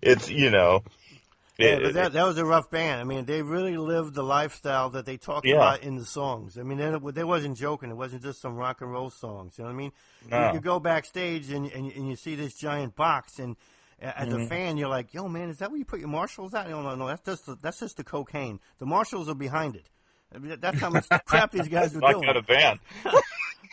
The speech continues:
Speaker 2: Oh, my God. They was, they weren't playing around. I mean, Slash
Speaker 1: Yeah.
Speaker 2: had to go into rehab so many damn times,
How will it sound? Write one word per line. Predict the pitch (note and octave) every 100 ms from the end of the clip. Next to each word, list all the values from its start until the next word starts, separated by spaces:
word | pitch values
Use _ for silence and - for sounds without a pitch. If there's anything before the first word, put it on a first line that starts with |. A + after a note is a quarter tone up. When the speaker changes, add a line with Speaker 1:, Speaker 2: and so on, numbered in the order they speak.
| C4+
Speaker 2:
Oh, | A#3+
my | F#3+ F#3
God. | F3 F3+ D3 G3+ - - - - A#3
They | -
was, | F3+ - D3+ - - - -
they | E3+
weren't | G3 F3+
playing | F3 F3 D#3+
around. | F3+ E3+ A#2 - _ _ _ _ _
I | -
mean, | C#3 D3 C#3
Slash | - D#3 F#3+ F3+
Speaker 1:
Yeah. | E3+
Speaker 2:
had |
to | E3
go | D#3+ E3
into | D3+ D3+
rehab | D#3+ E3+ D#3+ D3+
so | - F3+
many | F3+ E3
damn | E3+ E3
times, | - F3+ F3 D#3